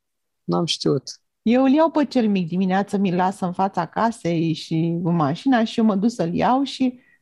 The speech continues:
Speaker 2: avem așa un ritual, știi? Ne atingem, avem boscheți pe drum, uh, un, un
Speaker 1: <laughs>
Speaker 2: brad, îl mângâiem pe coajă, îl batem, știi? Ne uităm la
Speaker 1: Mhm.
Speaker 2: coroană. Încerc așa cât se poate, știi, să-l, uh,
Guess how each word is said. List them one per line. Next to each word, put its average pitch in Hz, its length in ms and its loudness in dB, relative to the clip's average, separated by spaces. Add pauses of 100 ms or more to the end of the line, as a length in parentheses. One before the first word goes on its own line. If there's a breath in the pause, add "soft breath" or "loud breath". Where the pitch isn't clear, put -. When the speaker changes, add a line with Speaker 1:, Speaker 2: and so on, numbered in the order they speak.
Speaker 2:
avem 269 320 0
așa 262 300 0
un 190 300 0
ritual, 208 640 0
știi? 190 320 -4
Ne 202 120 0
atingem, 190 760 2
avem 196 360 0
boscheți 175 600 -2
pe 160 120 0
drum, 214 500 2
uh, 180 280 0 (360 soft breath)
un, 202 260 2 (280)
un 208 240 2 (100)
Speaker 1:
<laughs> 180 60 -2
Speaker 2:
brad, 226 300 2 (240)
îl 202 460 2
mângâiem 220 500 2
pe 185 140 -4
coajă, 214 400 -2
îl 165 120 -4
batem, 185 680 -2
știi? 208 400 2
Ne 196 140 2
uităm 214 360 2
la 208 120 2
Speaker 1:
Mhm. 190 100 -6
Speaker 2:
coroană. 180 880 2 (400 soft breath)
Încerc 294 420 2
așa 254 260 0
cât - 240 -4
se 285 160 -2
poate, 254 380 0
știi, 196 200 -4
să-l, 170 400 0
uh, 175 540 -2